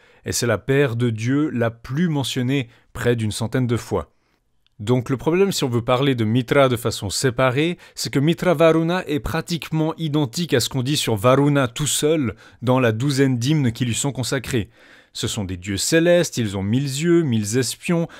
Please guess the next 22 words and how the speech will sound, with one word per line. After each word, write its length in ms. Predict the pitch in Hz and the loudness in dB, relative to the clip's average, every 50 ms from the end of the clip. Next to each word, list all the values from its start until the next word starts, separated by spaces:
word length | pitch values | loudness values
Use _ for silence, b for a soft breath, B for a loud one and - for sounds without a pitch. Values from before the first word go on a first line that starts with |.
| B B | B B
un 100 | - 104 | -6 -6
char 320 | 104 - - 135 123 117 - | -4 -2 0 0 0 0 -2
qui 160 | - - 120 | -4 -6 -2
rayonne 320 | 110 110 113 110 110 110 | 0 0 0 2 0 0
comme 180 | 101 107 98 95 | -2 -2 -4 -2
le 60 | 92 | -4
soleil, 540 | 90 - - 160 160 160 160 160 156 151 131 B B B B | -4 -2 -2 0 2 2 2 2 0 -2 -6 B B B B
ils 200 | 117 107 104 117 | -4 -2 0 0
ont 40 | 107 | 0
des 120 | 110 101 | 0 0
vêtements 300 | 98 101 - - 98 95 | -2 -2 -4 -4 -6 -4
brillants, 500 | 92 107 107 147 160 165 156 156 156 151 | -4 -2 -2 0 0 0 0 0 -2 -4
ils 120 | 127 113 | -6 -6
sont 140 | - - 120 | -6 -4 -2
aussi 240 | 113 107 - - 117 | -2 -2 -2 -4 -4
liés 240 | 110 104 107 110 104 | -4 -2 0 0 2
à 140 | 92 87 90 | 2 2 0
l'eau 280 | 98 120 143 156 151 | 2 2 4 4 6
et 80 | 135 113 | 6 4
à 60 | 104 | 4
la 140 | 101 98 87 | 2 0 -2
pluie, 360 | - - 139 151 165 170 | -4 -4 -4 -4 -4 -4